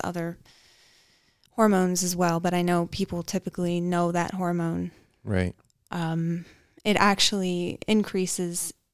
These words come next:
Speaker 1: in women, uh, if, if they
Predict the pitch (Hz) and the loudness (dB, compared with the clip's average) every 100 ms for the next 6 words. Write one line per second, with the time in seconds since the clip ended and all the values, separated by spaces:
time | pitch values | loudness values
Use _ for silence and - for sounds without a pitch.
0 | _ _ - 185 180 185 185 175 170 175 | _ _ -8 -4 -2 0 0 0 -2 -6
1 | _ _ _ - 170 160 160 180 - - | _ _ _ -12 -8 -8 -8 -12 -16 -20
2 | _ - 185 185 - _ _ - 196 - | _ -6 -6 -6 -20 _ _ -8 -8 -4
3 | 190 185 180 | -2 0 0